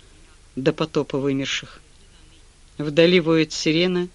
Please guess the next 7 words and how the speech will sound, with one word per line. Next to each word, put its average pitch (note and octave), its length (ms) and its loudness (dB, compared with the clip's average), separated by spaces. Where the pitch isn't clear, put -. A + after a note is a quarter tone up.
значит, D3+ 500 -2
одно E3 300 0
из D3+ 160 -2
двух: C3 400 -10
начало D#3+ 560 4
воздушной F#3 640 0
тревоги F3 640 0